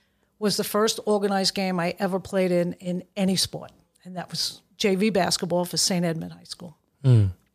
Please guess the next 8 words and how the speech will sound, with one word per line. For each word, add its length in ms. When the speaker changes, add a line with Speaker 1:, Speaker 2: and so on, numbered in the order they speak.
Speaker 1:
When 380
we 180
were 120
kids, 640
we 720
chose 280
up 120
sides 760